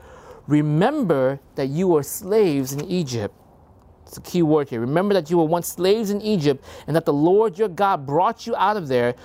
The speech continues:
with a mighty hand and outstretched arm. Therefore, the Lord your God has commanded you to observe the Sabbath." The first thing we need to do as we are practicing this sacred rest, okay,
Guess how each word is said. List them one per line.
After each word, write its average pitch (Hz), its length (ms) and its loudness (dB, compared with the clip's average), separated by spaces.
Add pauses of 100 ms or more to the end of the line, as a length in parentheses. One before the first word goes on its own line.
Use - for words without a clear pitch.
with 147 140 0
a 147 60 2
mighty 190 460 0
hand 196 340 2
and 147 120 -6
outstretched 180 600 -2
arm. 131 340 0 (400)
Therefore, 185 380 0
the 160 100 0
Lord 170 360 2
your 208 100 2
God 175 240 0
has 156 100 -6
commanded 165 640 0
you 185 160 -2
to 160 180 -2
observe 175 560 2 (320)
the 151 100 0
Sabbath." 143 800 -2 (560)
The 165 80 -4
first 277 400 0
thing 254 180 0
we 233 100 2
need 220 180 0
to 196 80 -6
do 151 480 0 (560)
as 165 200 -2
we 196 120 2
are 175 260 2 (420)
practicing 185 960 -2 (240)
this 170 140 -2
sacred 175 480 -2
rest, 139 540 -2 (360)
okay, 160 320 -4